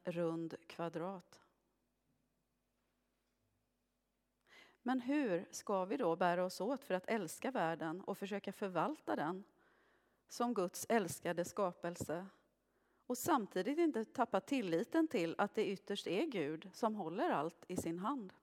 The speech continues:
Jesus säger ju faktiskt, eh,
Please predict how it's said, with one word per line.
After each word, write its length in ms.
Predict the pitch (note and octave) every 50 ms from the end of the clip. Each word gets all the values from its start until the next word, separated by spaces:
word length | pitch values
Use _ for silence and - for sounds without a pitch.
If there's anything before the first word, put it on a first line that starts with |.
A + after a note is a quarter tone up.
| _ _ _ _ _ _ _ _ _ _ _ _ _ _ _ _ _ _ _ _ _ _ _ _ _ _ _ _ _ _ _ _ _ _ _ _ _ _ - - - _ _ _ _
Jesus 420 | - G3+ B3 A3+ G#3 - A3 C#4 -
säger 280 | - C#4+ G3+ F3+ G#3
ju 80 | D4+ D4
faktiskt, 640 | - G#3 F#3 - - - F3+ F#3+ - - - - _ _ _ _ _ _ _ _ _ _ _ _ _ _ _ _ _ _ _ _ _ - -
eh, 400 | - - F#3+ F#3 F3 E3+ E3+ E3+